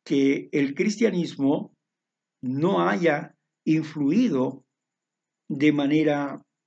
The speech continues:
alguna en tales naciones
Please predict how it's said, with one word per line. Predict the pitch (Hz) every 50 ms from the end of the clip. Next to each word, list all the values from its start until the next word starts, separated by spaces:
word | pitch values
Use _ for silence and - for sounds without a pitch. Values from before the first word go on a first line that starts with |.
| _ _ _ _ _
alguna | - 127 131 131 151 226 254 208 160 143 160 214 - - _ _ _ _ _ _ _ _ _ _ _ _ _ _ _ _ _ _ _ _
en | 170 151 147 143 143
tales | - 160 156 147 139 139 139 139 139 - - _ _ _ _ _
naciones | _ 240 233 - - 208 208 208 175 135 - - - - - _